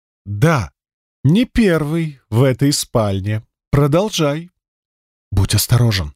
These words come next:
шепнула память. «Во дворце Ванакта не чтут Геру». Я закрыл глаза.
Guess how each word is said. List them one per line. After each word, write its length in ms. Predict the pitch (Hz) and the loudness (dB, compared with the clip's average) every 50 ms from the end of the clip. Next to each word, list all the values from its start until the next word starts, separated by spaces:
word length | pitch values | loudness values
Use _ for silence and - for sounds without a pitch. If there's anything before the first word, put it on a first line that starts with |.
| _ _ | _ _
шепнула 480 | - - - 117 - - 110 107 101 98 | -6 -2 -2 -2 0 0 0 0 0 0
память. 500 | - 113 101 92 78 73 - - - _ _ _ _ - | 0 -2 -2 -2 -4 -6 -6 -8 -10 _ _ _ _ -2
«Во 120 | - 117 113 | 0 0 2
дворце 420 | 98 113 113 107 - - - 123 | 2 0 0 0 0 0 0 2
Ванакта 680 | 110 117 113 107 110 117 120 - - - 139 139 127 - _ _ _ _ _ - | 2 0 0 0 0 -2 -2 -4 -2 -2 0 0 -2 -6 _ _ _ _ _ 0
не 220 | 110 117 113 101 | 2 2 2 2
чтут 560 | - - - - - 165 190 - _ - _ _ _ - | 0 -2 -2 0 -2 -2 -2 -2 _ -18 _ _ _ -4
Геру». 420 | 104 110 123 101 87 85 76 - _ _ _ _ _ _ _ _ _ _ _ _ _ _ _ - | 0 2 2 2 0 -4 -6 -8 _ _ _ _ _ _ _ _ _ _ _ _ _ _ _ -8
Я 240 | 101 92 120 147 151 | -2 0 2 2 2
закрыл 440 | 120 143 127 - - 127 123 113 104 | 2 0 -2 0 0 0 0 0 0
глаза. 460 | 104 110 113 104 92 107 87 78 | 0 0 0 0 -2 -4 -6 -6